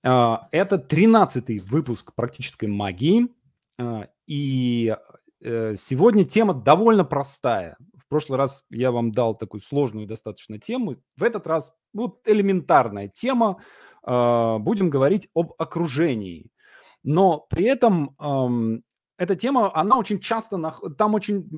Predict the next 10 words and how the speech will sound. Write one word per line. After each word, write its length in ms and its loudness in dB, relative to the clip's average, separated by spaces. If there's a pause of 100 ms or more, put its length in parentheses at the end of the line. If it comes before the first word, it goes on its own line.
(140)
э, 140 -2
понятно, 680 2
очень 280 -2
многие 420 -2
коучи, 840 0
психологи, 1200 2
э, 560 -2
тренеры, 480 0
да, 280 0
они 320 -2